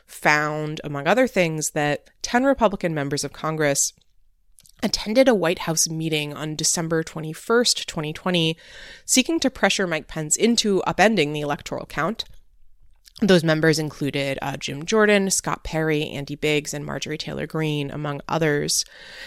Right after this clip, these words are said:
And I think it's notable that the January sixth committee referred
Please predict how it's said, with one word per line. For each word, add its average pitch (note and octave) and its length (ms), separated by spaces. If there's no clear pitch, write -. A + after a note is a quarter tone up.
And G3+ 140
I G#3+ 40
think B3+ 180
it's A#3 160
notable B3 400
that F#3+ 140
the F3+ 80
January F3+ 380
sixth - 300
committee D3+ 400
referred F3+ 720